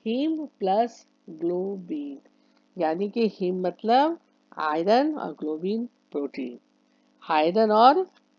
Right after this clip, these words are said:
protein। तो, अम, रुधिर में उपस्थित होता है कौन? ये hemoglobin। इसकी कमी से oxygen और carbon dioxide का परिवहन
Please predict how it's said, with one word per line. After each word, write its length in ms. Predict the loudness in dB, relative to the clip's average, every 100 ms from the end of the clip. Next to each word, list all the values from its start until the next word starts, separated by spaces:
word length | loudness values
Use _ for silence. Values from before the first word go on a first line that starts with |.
| _ -20 -6
protein। 480 | -6 -4 -6 -6 -10 -16 _ _ _ _ _ _
तो, 320 | 4 6 6 2 _ _ _ _ _ _ -10
अम, 440 | -2 2 4 2 0 -8 -20 -20 _ _ _ _ _ _ _ _ -20 _ _ _ -2 -2 -4 -6
रुधिर 520 | -2 0 2 2 2
में 120 | 2
उपस्थित 600 | 2 4 2 2 -4 -2
होता 320 | -2 4 6
है 100 | 6
कौन? 340 | 2 4 4 2
ये 380 | 0 -2 -2 -4
hemoglobin। 760 | -6 -6 -4 -6 -2 -2 -2 -4 _ -20 _ -14
इसकी 300 | -12 -10 -10
कमी 480 | 0 0 2 -2 -4
से 300 | -2 0 2
oxygen 760 | 0 -4 -8 -8 -2 -2 -2 -4
और 320 | 0 2 2 -2 -8 _ _ _ _
carbon 400 | 4 4 4 2
dioxide 440 | 4 2 2 -4 -4
का 160 | -6
परिवहन 680 | -4 -2 -2 -4 -4 -4 -6